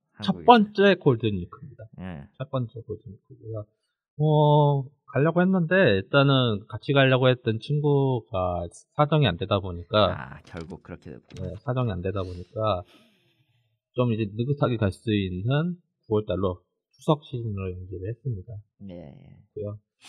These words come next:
Speaker 1: 어, 게임 행사로는 이제 저랑 카리토님이 이제 또 끌려가게 되는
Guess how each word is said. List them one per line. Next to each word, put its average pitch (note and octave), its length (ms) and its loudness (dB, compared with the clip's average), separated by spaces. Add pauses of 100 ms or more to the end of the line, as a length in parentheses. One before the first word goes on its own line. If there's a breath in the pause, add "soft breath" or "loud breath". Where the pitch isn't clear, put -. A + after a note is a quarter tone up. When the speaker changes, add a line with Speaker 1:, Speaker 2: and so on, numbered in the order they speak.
(560 loud breath)
Speaker 1:
어, A2 180 2
게임 A3 320 8
행사로는 F3 600 6
이제 G#2+ 140 2
저랑 A2 340 2
카리토님이 B2+ 640 0
이제 G#2+ 140 2 (320)
또 A#2 140 -4
끌려가게 D3+ 420 4
되는 F#2+ 340 -4